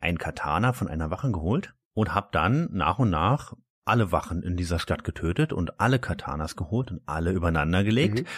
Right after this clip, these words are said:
Speaker 1: und hatte dann ein sau starkes Katana.
Speaker 2: <laughs>
Speaker 1: Hat ewig gedauert, weil die Wachen waren sehr stark und haben mich mit zwei, drei Schlägen eigentlich getötet. Aber man ist ja in der Nähe immer wieder an so einem Respawn-Punkt immer wieder rausgekommen, immer wieder aufgewacht. Es war egal, ob du dort stirbst oder nicht.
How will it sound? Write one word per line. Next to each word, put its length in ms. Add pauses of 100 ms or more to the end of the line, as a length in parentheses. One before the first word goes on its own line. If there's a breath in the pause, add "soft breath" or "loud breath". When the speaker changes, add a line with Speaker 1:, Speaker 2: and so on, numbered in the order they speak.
(120 loud breath)
Speaker 1:
und 120
hatte 200
dann 160
ein 180
sau 720 (160 loud breath)
starkes 800
Katana. 440
Speaker 2:
<laughs> 260
Speaker 1:
Hat 200
ewig 300
gedauert, 380
weil 100
die 100
Wachen 260
waren 140
sehr 200
stark 340
und 100
haben 140
mich 180
mit 200
zwei, 180
drei 140
Schlägen 320
eigentlich 260
getötet. 640
Aber 140
man 120
ist 160
ja 80
in 60
der 80
Nähe 260
immer 240
wieder 240
an 80
so 140
einem 140
Respawn-Punkt 840
immer 180
wieder 160
rausgekommen, 560
immer 80
wieder 120
aufgewacht. 640
Es 140
war 100
egal, 440
ob 140
du 120
dort 160
stirbst 380
oder 120
nicht. 260